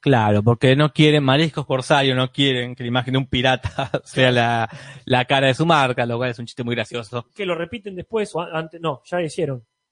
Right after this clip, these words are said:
Speaker 2: Cuando, sí, cuando Marge tiene miedo a volar, que dice,
Speaker 1: Eh.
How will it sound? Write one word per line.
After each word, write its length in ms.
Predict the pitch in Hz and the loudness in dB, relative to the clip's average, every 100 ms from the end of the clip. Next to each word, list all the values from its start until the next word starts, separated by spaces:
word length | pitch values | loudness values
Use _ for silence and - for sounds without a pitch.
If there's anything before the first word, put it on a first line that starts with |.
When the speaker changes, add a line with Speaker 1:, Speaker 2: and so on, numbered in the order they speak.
| - | -4
Speaker 2:
Cuando, 760 | 156 151 147 143 139 139 143 | -4 -2 -2 -2 -2 -4 -6
sí, 160 | - 247 | -6 -6
cuando 420 | 180 156 156 156 | -4 -6 -4 -6
Marge 200 | 170 196 | -4 -6
tiene 140 | 196 185 | -6 -6
miedo 140 | 196 | -4
a 40 | 175 | 0
volar, 340 | 208 185 131 _ _ _ _ - | 0 0 -4 _ _ _ _ -8
que 80 | 165 | -4
dice, 600 | 165 139 165 156 147 | -4 -2 0 2 2
Speaker 1:
Eh. 80 | 135 | -2